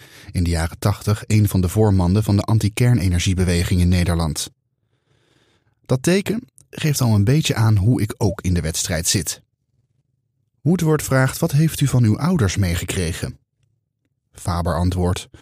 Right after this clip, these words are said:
"Mijn levensmotto is doing well by doing good."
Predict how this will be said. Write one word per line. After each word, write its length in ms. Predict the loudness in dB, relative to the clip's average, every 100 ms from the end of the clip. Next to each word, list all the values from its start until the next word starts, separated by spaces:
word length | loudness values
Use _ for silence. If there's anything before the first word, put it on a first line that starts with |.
| -20 -20 -20 -20 _
"Mijn 200 | 0 2
levensmotto 680 | 4 2 0 0 0 0 0
is 240 | 0 0 -2
doing 380 | 0 2 2 0
well 340 | 0 0 0
by 280 | -2 -4 -4
doing 340 | 0 2 2 2
good." 380 | 0 -2 -8